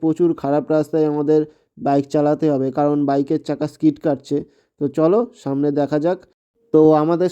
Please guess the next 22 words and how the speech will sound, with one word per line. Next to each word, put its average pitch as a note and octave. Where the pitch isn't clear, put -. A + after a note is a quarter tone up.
সামনে E3+
পড়েছে E3+
এরকম D#3+
রাস্তা, E3
বাদিকে C#3
খাই, D#3+
মাঝখানে C#3
রাস্তা, D3
এই D3+
রাস্তা C3
দিয়ে C#3+
আমরা C#3+
যাচ্ছি। C#3+
সামনে C#3
আমার D3
কো D3
রাইডার D#3
যাচ্ছে, D#3
আর C#3
এখন E3
বাজে D3+
হচ্ছে D3+